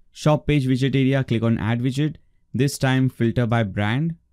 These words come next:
So just enter that thing over here, select brand, click on save. And similarly, just go ahead, add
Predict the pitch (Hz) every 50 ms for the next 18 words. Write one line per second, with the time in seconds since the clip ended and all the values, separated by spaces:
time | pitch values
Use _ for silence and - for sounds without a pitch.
0 | _ _ _ _ _ _ _ _ _ _ _ _ - _ _ _ - - - -
1 | 104 101 98 101 101 98 117 127 - - - - - - - 101 98 98 - 110
2 | 107 104 101 98 - _ - 107 107 107 110 113 113 131 139 165 165 - - 113
3 | 110 113 101 101 101 104 101 113 135 160 165 - - 110 104 104 101 101 101 -
4 | - - 117 131 147 147 147 - _ _ _ _ _ _ _ - 147 151 143 156
5 | 151 156 151 151 147 147 147 131 135 127 123 120 127 135 131 127 135 127 131 123
6 | 127 - - 107 110 117 120 117 -